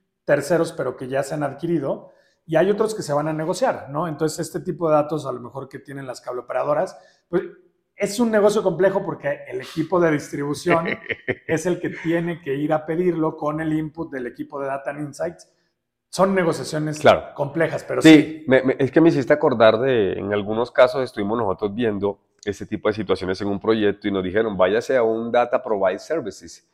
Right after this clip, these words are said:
Speaker 2: y uno de los más grandes que hay en Latinoamérica es Claro.
Speaker 1: Sí.
Speaker 2: Y entonces no solamente es la data de la telefonía celular,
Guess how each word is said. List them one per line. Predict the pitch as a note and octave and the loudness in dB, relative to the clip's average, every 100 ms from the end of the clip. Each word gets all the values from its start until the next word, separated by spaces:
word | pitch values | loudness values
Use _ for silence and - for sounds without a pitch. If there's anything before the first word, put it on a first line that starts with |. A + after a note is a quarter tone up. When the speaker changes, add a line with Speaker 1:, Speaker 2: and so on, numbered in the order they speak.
| _ _ | _ _
Speaker 2:
y | - | -2
uno | G#2 | 2
de | B2 | 4
los | A#2 | 2
más | G2+ G#2 | 2 0
grandes | A2+ A#2 A#2 A2+ | 2 0 -2 0
que | A2 | 0
hay | A2 | 0
en | |
Latinoamérica | A2 C3+ A#2 G2+ G#2 - | -2 -2 -4 -4 -4 -6
es | - | -4
Claro. | C3+ E3+ B2 - _ _ | 0 0 0 -8 _ _
Speaker 1:
Sí. | - C#3+ B2 _ _ | -10 -10 -10 _ _
Speaker 2:
Y | - | -6
entonces | G2+ A#2+ A2+ | 2 4 4
no | A#2+ | 4
solamente | B2+ B2 B2+ A#2+ | 6 4 4 -2
es | B2+ | 2
la | C3 | 4
data | C3 C3 B2+ B2+ | 6 4 2 2
de | B2+ | 2
la | G#2 F#2 | 0 -2
telefonía | F#2+ F#2 - F#2+ | -2 -2 -2 -8
celular, | F#2 A#2+ C3+ C3 B2+ B2+ | -6 -6 0 2 2 0